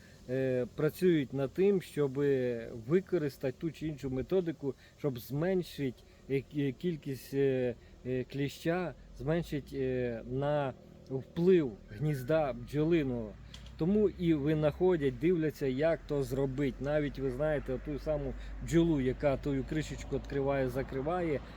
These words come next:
вона помічена в гнізді і через стекло камерою знімають. Вона має свій номер. Її забирають звідти, беруть, що роблять, щоб вона бу-, стала трутовкою.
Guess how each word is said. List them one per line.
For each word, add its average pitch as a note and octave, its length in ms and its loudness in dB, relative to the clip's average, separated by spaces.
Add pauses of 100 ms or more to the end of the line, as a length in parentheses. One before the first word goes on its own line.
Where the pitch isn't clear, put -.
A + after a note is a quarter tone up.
(140)
вона C#3+ 260 2
помічена D#3+ 680 2
в B2 120 2
гнізді B2 640 -4 (320)
і C3 60 -6
через D3 320 0
стекло D3+ 480 -2
камерою C3+ 540 2
знімають. B2 680 -2 (380)
Вона D3 280 2
має D#3 320 4
свій D#3 320 0
номер. A#2+ 420 -2 (400)
Її D3+ 520 2
забирають D#3 760 2
звідти, D#3 640 -4 (380)
беруть, C#3+ 520 -2
що F3 400 -2
роблять, C3+ 580 -2 (140)
щоб B2+ 200 -6
вона C3 360 -2
бу-, A#2+ 220 -8
стала A#2+ 400 -4
трутовкою. D#3 960 -4